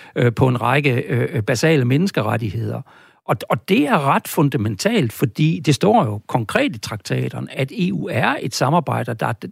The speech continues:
øh, øh, baseret på det repræsentative demokrati, der respekterer menneskerettighederne og så videre. Og hvis der er en række lande, der fundamentalt,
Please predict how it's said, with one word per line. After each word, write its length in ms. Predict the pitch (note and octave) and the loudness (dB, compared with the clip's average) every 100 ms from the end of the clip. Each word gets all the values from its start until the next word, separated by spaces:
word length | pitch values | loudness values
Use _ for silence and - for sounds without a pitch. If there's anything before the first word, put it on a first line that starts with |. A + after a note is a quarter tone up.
| - | -4
øh, 320 | F#3+ B2+ - | -2 -2 -2
øh, 80 | B2 | -4
baseret 460 | - G#2 G3+ A#3+ - | -4 -2 0 0 0
på 140 | D3+ | -2
det 160 | C3+ B2 | 0 0
repræsentative 720 | A2+ C3 D#3 C3+ A#2 - D3 A#2 | 0 0 0 0 -4 0 0 2
demokrati, 520 | A#2 A2 A2 - G3 | -2 -4 -6 -2 -2
der 160 | F#3 A#2 | -2 -6
respekterer 480 | A2 C3 - G3+ | -6 -6 2 4
menneskerettighederne 840 | D#3 C#3+ F3 - A2+ A#2 A2 B2+ B2+ | 4 2 0 -2 -2 -2 -4 -4 -6
og 80 | - | -4
så 80 | |
videre. 360 | A#2 A#2+ D#3 D3 - - - - - | -2 2 4 2 -2 -16 -20 -10 0
Og 100 | B2+ | 2
hvis 100 | C3 | 2
der 80 | |
er 100 | C#3+ | 2
en 140 | B3+ G3 | 2 4
række 220 | D3 C#3 | 4 4
lande, 460 | A#2+ A#2+ D3 A3+ F3+ - - | 4 4 4 4 2 -2 -4
der 80 | |
fundamentalt, 1120 | A2+ D3 A#2 G#2+ G2+ F#2 - A#3 A#3+ A2 A#2 | 0 0 0 -2 -6 -6 -2 0 2 0 -4